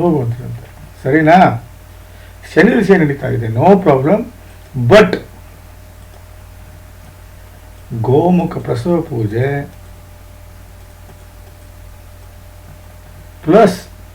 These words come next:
ನಾಗ ಪ್ರತಿಷ್ಠಾಪನೆ must and should ಮಾಡ್ಕೊಳ್ಳಿ ಅಂತ ಹೇಳ್ತಾ ಈ ಜಾತಕದ ವಿಶ್ಲೇಷಣೆ ಮುಗಿಸ್ತಾ ಇದ್ದೀನಿ. ಏಳು ಕ್ಯಾರೆಟ್ ಪುಷ್ಯರಾಗ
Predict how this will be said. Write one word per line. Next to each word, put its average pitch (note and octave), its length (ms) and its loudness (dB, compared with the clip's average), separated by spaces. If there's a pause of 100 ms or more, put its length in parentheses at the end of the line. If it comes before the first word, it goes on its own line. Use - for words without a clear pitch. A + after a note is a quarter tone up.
(960)
ನಾಗ E3+ 220 2 (140)
ಪ್ರತಿಷ್ಠಾಪನೆ A#2 720 -8 (840)
must - 260 -4 (280)
and G#3+ 180 6
should F3+ 240 -2
ಮಾಡ್ಕೊಳ್ಳಿ C3+ 380 -4
ಅಂತ A#2+ 180 -8
ಹೇಳ್ತಾ B2 260 2 (560)
ಈ - 20 4 (140)
ಜಾತಕದ C3 380 0 (100)
ವಿಶ್ಲೇಷಣೆ - 460 -12
ಮುಗಿಸ್ತಾ D#3 320 -2
ಇದ್ದೀನಿ. D#3 280 0 (680)
ಏಳು G#3+ 160 6 (100)
ಕ್ಯಾರೆಟ್ C#3+ 400 2 (1200)
ಪುಷ್ಯರಾಗ G#3 600 6